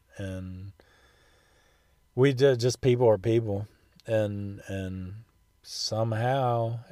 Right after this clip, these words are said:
it seems like we've lost sight of that, or a lot of people's lost sight about that, and I really don't like that. It kinda makes me sad, man. But anyway, so I'll end on that. <laughs>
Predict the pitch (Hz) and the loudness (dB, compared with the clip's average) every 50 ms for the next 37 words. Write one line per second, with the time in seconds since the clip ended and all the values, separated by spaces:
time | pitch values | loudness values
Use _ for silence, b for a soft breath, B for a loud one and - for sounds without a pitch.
0 | - - 101 - - 117 113 110 110 113 107 104 - 113 107 92 104 104 101 101 | -10 -8 -8 -6 -4 -4 -4 -2 0 0 0 0 -2 -4 -8 -4 -4 -2 -2 -2
1 | 95 - - - 107 107 110 101 95 92 90 90 90 - - - 104 101 98 101 | -2 -4 -4 -4 -4 -2 -2 -4 -4 -6 -6 -10 -12 -12 -8 -4 0 0 2 2
2 | 104 107 107 101 - - 110 101 104 98 95 95 - 92 92 92 90 - - 98 | 2 2 0 0 -2 -4 -6 -6 -6 -10 -12 -10 -8 -6 -6 -6 -6 -8 -10 -10
3 | 95 95 95 98 98 98 95 98 98 101 101 101 107 110 110 107 110 120 135 147 | -10 -10 -12 -12 -12 -12 -12 -12 -12 -12 -12 -10 -6 -4 -4 -2 0 0 0 0
4 | 139 127 127 123 123 127 127 127 117 101 95 92 92 - - _ _ _ - - | -2 -2 -4 -4 -4 -4 -4 -4 -6 -6 -8 -12 -12 -14 -18 _ _ _ -12 -8
5 | 110 101 101 - - 113 110 110 107 104 104 107 104 - - 110 104 - - 98 | -8 -8 -8 -8 -8 -6 -6 -4 -4 -6 -6 -6 -8 -8 -10 -10 -10 -8 -8 -8
6 | 90 90 87 87 87 92 92 95 104 107 B B B B B B B - 156 165 | -8 -6 -8 -8 -10 -10 -8 -8 -8 -10 B B B B B B B 2 2 2
7 | 143 139 147 151 131 101 98 95 107 107 - - 165 160 156 156 139 131 131 127 | 4 2 2 2 2 0 0 -2 -2 -4 -2 0 2 2 2 2 2 0 -2 -2
8 | 120 110 98 95 90 82 76 73 - - _ - | 0 0 -2 -2 -4 -8 -10 -12 -14 -14 _ -8